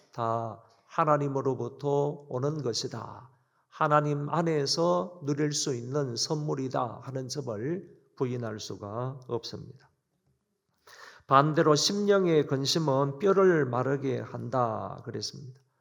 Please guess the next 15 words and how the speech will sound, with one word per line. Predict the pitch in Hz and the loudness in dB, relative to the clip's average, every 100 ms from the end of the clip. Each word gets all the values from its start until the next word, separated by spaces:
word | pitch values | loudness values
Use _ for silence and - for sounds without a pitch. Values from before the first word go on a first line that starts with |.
| _ | _
마음의 | - 131 143 175 175 170 156 135 135 | 0 6 6 6 2 2 2 2 -2
평안이 | 160 165 180 175 | -4 2 2 2
아니고, | 127 139 147 127 107 107 | 0 0 0 0 0 0
마음의 | 131 156 160 156 147 | 2 2 0 -2 0
즐거움이 | 175 180 170 170 170 165 | 0 2 2 2 2 0
아니라 | 120 123 156 113 98 - - _ | -2 0 0 0 -4 -14 -20 _
마음의 | - 127 139 151 143 131 120 | 0 2 4 2 0 0 -2
근심은 | - 127 127 190 165 127 151 117 - | -6 -6 -2 0 0 2 0 -2 -4
결국 | 139 143 190 196 190 - - _ | -4 2 4 4 -2 -20 -20 _
자기 | - 131 127 131 | -8 -6 -6 -6
자신의 | 123 113 127 127 | -8 -8 -6 -8
건강을 | 127 147 147 147 135 123 170 202 - - - | -6 -6 -2 -2 0 -2 -4 -6 -12 -20 -12
해친다, | 196 196 165 131 120 147 123 110 117 | -10 -8 -8 -6 -2 0 0 -4 -8
이런 | 135 139 139 | -6 -4 -4
얘기입니다. | 107 107 101 95 - - | -8 -8 -12 -16 -20 -20